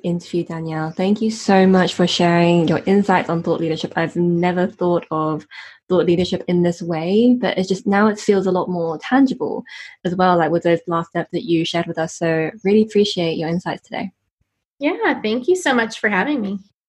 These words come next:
Speaker 1: You're welcome. So where can we go to get in touch with you? So, you know, website,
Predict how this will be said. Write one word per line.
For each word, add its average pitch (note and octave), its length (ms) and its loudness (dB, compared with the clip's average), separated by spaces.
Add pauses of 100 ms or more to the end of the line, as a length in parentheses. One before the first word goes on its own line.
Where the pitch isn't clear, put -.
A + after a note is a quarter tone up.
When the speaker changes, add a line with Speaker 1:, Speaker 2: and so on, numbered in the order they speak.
(100)
Speaker 1:
You're F#3 120 -4
welcome. F3 640 -2 (400)
So B3 380 4
where B3 260 2
can C#4 460 0
we A3+ 240 2
go G#3 720 0
to G#3+ 320 2
get G#3+ 180 -2
in G#3+ 60 2
touch A3 260 -2
with A3+ 160 0
you? C#3+ 180 -4
So, F3 520 -2
you F#3 80 -2
know, D#3+ 240 -6 (200)
website, B3+ 540 -2